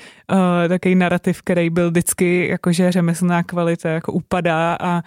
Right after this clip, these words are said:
a jakože, že se to vytrácí, ta znalost, takže je fakt reálně možný,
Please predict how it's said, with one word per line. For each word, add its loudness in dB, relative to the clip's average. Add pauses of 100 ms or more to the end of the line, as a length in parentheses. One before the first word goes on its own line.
(260)
a 2
jakože, 0
že 0
se -2
to -2
vytrácí, -2
ta 0
znalost, 2
takže 0
je 4
fakt -4
reálně 2
možný, 2